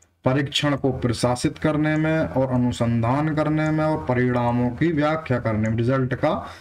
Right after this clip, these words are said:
Explanation करने के लिए सही सांख्यिकी परीक्षण चुनने में महत्वपूर्ण है। इस परिणाम विश्वसनीय निष्कर्ष निकालने के लिए सटीक, सटीक तरीके से शोध करने के लिए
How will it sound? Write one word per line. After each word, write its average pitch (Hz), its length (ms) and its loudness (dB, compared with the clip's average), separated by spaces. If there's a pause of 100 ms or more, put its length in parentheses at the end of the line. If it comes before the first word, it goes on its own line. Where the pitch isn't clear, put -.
(260)
Explanation 160 720 0
करने 131 360 0
के 160 200 0
लिए 151 320 0 (320)
सही 147 420 0
सांख्यिकी 156 640 0
परीक्षण 135 460 0
चुनने 117 400 0
में 131 140 2
महत्वपूर्ण 127 760 0
है। 98 160 -2 (480)
इस 185 140 0
परिणाम 139 680 0
विश्वसनीय 160 760 0
निष्कर्ष 147 400 -2
निकालने 131 520 2
के 120 140 0
लिए 131 280 2
सटीक, 165 600 0 (1300)
सटीक 131 720 0
तरीके 135 480 2
से 160 460 -2 (100)
शोध 165 500 0
करने 127 420 2
के 123 200 0
लिए 113 580 0